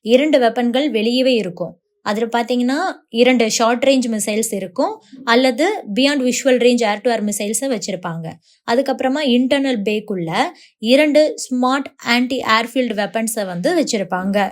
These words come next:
ஆக மொத்தம் இந்த ட்ரோன்கள் ஏ ஐ மூலமா இயக்கப்படுது.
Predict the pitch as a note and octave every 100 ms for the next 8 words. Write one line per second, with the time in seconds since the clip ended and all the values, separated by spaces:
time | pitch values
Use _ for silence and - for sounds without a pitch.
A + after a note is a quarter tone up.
0 | - _ - A3+ B3 A3 C4+ A#3+ G#3 F#3+
1 | G#3 A3+ D#4+ - A3 B3+ C#4 A#3+ G#3+ G#3+
2 | G#3 D4 E4+ G3+ G3+ G3 F#3+ F3+ F#3